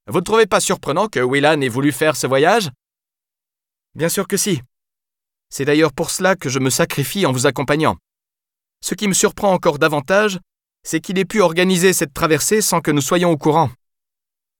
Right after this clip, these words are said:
Quelqu'un de votre service aura peut-être fait la demande via les affaires maritimes ? Impossible, j'aurais été averti.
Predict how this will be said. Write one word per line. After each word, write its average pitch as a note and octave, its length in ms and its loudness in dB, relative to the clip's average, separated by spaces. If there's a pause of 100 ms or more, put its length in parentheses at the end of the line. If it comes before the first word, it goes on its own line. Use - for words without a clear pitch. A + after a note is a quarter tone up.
(380)
Quelqu'un F3+ 340 2
de D#3+ 80 4
votre D3+ 220 0
service E3+ 420 2
aura C3+ 160 2
peut-être C#3 320 -4
fait - 160 -2
la C3+ 140 2
demande D3+ 320 2
via C#3 180 2
les C3 160 0
affaires C3+ 240 0
maritimes ? D3+ 560 0 (1040)
Impossible, F#3+ 600 0 (200)
j'aurais D3+ 300 0
été F#3 120 -2
averti. E3+ 520 0